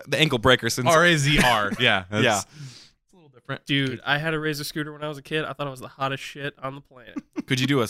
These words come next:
Speaker 1: like, a hop?
Speaker 3: I ate shit so many times.
Speaker 1: <laughs> I
Speaker 3: 'Cause
Speaker 1: tried to
Speaker 3: my
Speaker 1: hop a
Speaker 3: dumb
Speaker 1: curb.
Speaker 3: child brain couldn't comprehend that the brake was on the back. <laughs> So my dumb elephant feet would, like, hit it, and I would just skid.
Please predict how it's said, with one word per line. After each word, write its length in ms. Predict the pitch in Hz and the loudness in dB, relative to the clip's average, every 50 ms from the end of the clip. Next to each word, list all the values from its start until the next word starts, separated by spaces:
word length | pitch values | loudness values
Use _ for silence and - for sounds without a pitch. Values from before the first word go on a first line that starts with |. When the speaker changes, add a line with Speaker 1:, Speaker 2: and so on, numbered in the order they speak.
| - | -4
Speaker 1:
like, 160 | - 113 101 98 | -6 -6 -6 -4
a 60 | 95 | 0
hop? 160 | 104 107 165 | 2 6 6
Speaker 3:
I 120 | 185 185 151 | 6 6 6
ate 260 | 180 180 175 175 170 | 6 6 6 6 4
shit 540 | - - - - 170 156 143 127 - - - | 0 -4 0 2 2 2 2 0 -4 -6 -8
so 340 | - - - - 180 160 160 | -8 -6 -2 0 2 2 2
many 220 | 160 160 156 156 | 2 2 0 0
times. 520 | 147 170 147 135 131 127 123 135 - 480 - - | 0 0 0 0 0 -2 -2 -6 -8 -10 -12 -12
Speaker 1:
<laughs> 60 | - - - _ _ _ _ _ _ _ _ _ _ _ _ _ _ _ _ _ - | -16 -20 -20 _ _ _ _ _ _ _ _ _ _ _ _ _ _ _ _ _ -4
I 60 | - | -4
Speaker 3:
'Cause 60 | 160 208 | -2 0
Speaker 1:
tried 80 | 196 | 2
to 60 | 190 | 6
Speaker 3:
my 100 | 196 196 | 8 8
Speaker 1:
hop 80 | 196 160 | 8 8
a 20 | |
Speaker 3:
dumb 180 | 185 190 196 196 | 8 6 6 6
Speaker 1:
curb. 120 | - 147 | 4 2
Speaker 3:
child 400 | 143 - 135 143 156 170 175 165 | 4 4 6 6 6 6 4 4
brain 340 | 170 185 190 196 208 233 233 - - | 4 4 4 4 4 0 -4 -8 -6
couldn't 420 | 175 - 196 190 190 190 170 - | 0 2 2 2 2 0 -4 -6
comprehend 600 | - 185 160 170 165 180 165 143 156 147 165 190 | -2 0 0 0 2 2 2 4 4 4 4 2
that 320 | 170 - - - 139 - - | 0 -4 -4 -10 -16 -6 -6
the 80 | 160 | -4
brake 260 | 127 151 151 160 151 | 0 0 0 0 0
was 140 | 165 156 - | 0 -2 -2
on 80 | 160 147 | -2 -4
the 80 | 131 | -4
back. 440 | 110 117 127 165 185 - - - - - | 0 2 2 2 2 0 -2 -6 -8 -12
<laughs> 40 | 539 - - - - 392 - 302 339 392 349 415 - - - 427 | -10 -10 -10 -8 -6 -6 -6 -6 -8 -6 -6 -6 -8 -8 -10 0
So 240 | - 185 185 175 | 4 6 6 6
my 200 | 160 165 170 170 | 6 6 6 6
dumb 220 | 160 185 185 180 170 | 8 8 6 6 6
elephant 420 | 143 160 156 160 156 - 196 180 175 | 6 4 4 4 4 2 0 0 0
feet 400 | - - 196 208 226 226 - 165 | 0 0 2 2 2 0 -2 -4
would, 120 | 160 147 | 0 2
like, 160 | 156 147 131 | 2 2 2
hit 260 | 135 135 - 185 165 | 0 -2 0 2 4
it, 160 | 180 214 214 - | 4 4 2 0
and 100 | 151 147 | -2 -2
I 60 | 151 165 | 0 0
would 100 | 156 143 | 0 -2
just 180 | 143 - - | -4 -4 -6
skid. 500 | - - - - 214 147 160 165 175 185 | -6 -6 -6 -4 -4 -4 -4 -4 -8 -16